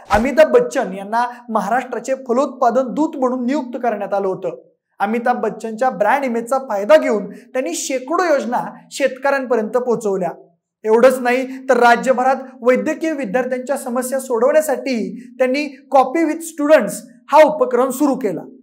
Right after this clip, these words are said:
त्या उपक्रमाअंतर्गत त्यांनी अख्खा महाराष्ट्र पिंजून काढत विद्यार्थी आणि कर्मचाऱ्यांच्या प्रश्नांना हात घातला. पुढे दोन हजार चौदा साली ते पुन्हा राष्ट्रवादी पक्षाच्या तिकिटावर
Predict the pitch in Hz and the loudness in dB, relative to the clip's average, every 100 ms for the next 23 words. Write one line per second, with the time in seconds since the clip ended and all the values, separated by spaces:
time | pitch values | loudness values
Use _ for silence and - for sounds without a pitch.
0 | _ - 262 240 - 240 254 240 240 220 | _ 0 0 2 -4 -4 -2 0 0 -2
1 | 247 277 311 220 - - - 262 320 240 | 2 2 4 -2 -4 -6 -2 -2 -2 -4
2 | 233 - 311 277 214 302 311 339 320 233 | -4 2 2 2 0 0 0 -4 -4 -4
3 | 233 240 269 247 185 - - - 233 175 | -4 0 2 4 2 -4 -18 -10 -8 0
4 | 262 302 285 262 262 247 226 226 226 220 | 2 2 0 -4 -2 -2 -2 -4 -4 -4
5 | 220 262 233 - 196 220 208 226 208 208 | -6 -6 -8 -10 -12 -6 -2 -2 0 -2
6 | 185 156 _ _ _ _ _ 262 269 240 | -4 -12 _ _ _ _ _ 2 4 4
7 | 247 226 247 247 226 208 269 269 247 254 | 4 4 0 0 -2 2 2 2 -2 -4
8 | 240 - - 311 294 269 330 320 - 269 | -8 -8 -4 -2 -2 2 4 4 2 0
9 | 247 262 247 - 240 269 269 - 285 285 | 0 -2 -6 -6 -6 -6 -8 -10 0 2
10 | 208 | 2